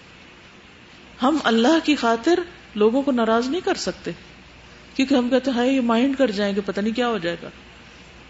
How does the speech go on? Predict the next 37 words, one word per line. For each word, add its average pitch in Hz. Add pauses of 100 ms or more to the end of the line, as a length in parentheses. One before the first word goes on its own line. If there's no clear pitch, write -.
(300)
پھر 254
یہ 254
چھٹ 262
جائیں 208
گے، 208
پھر 202
ہم 202
سے 233
ٹوٹ 226
جائیں 185
گے، 170 (420)
پھر 220
یہ 226
چلے 208
جائیں 180
گے۔" 170 (920)
اور 202
جنہوں 208
نے 208
جانا 185
ہوتا 202
ہے -
وہ 202
تو 202
ویسے 196
ہی 226
چلے 185
جاتے 160
ہیں، 170 (480)
وہ 202
ہم 202
سے 202
پوچھ 214
کے 214
تھوڑی 214
جاتے 247
ہیں۔ -